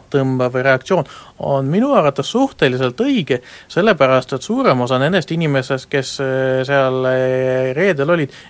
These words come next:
ei ole tõenäoliselt mitte veendunud natsid, kes tahaksid, äh, valge rassi ülemvõimu hakata nüüd kehtestama, äh, kaikaga, vaid, äh, enamik neist inimestest, vähemalt neist, kes on, äh, seal Facebooki gruppides, need, kes seal on seal kohal,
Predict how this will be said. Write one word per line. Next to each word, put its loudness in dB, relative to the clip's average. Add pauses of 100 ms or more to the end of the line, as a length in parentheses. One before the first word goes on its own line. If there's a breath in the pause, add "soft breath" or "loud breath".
ei -2
ole 2
tõenäoliselt 2
mitte 0
veendunud 0
natsid, -4
kes -6
tahaksid, 0
äh, 2
valge 0
rassi -2
ülemvõimu 2
hakata -2
nüüd -4
kehtestama, -2
äh, 2
kaikaga, -2 (440 loud breath)
vaid, 0
äh, 4 (120)
enamik 2
neist -4
inimestest, -2
vähemalt 0
neist, -4
kes -12
on, -6
äh, -6
seal -8
Facebooki -6
gruppides, -8
need, -6
kes -4
seal -6
on -8
seal -14
kohal, 0